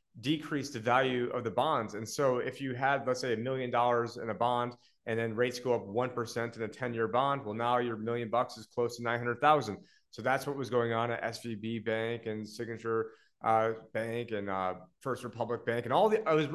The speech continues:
I was limited, it wasn't limited to them. It was, like, every single one of these banks. And then even a year before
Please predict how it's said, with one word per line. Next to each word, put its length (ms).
I 80
was 400
limited, 340
it 60
wasn't 200
limited 180
to 40
them. 220
It 20
was, 160
like, 160
every 200
single 260
one 160
of 60
these 140
banks. 380
And 140
then 280
even 260
a 60
year 380
before 720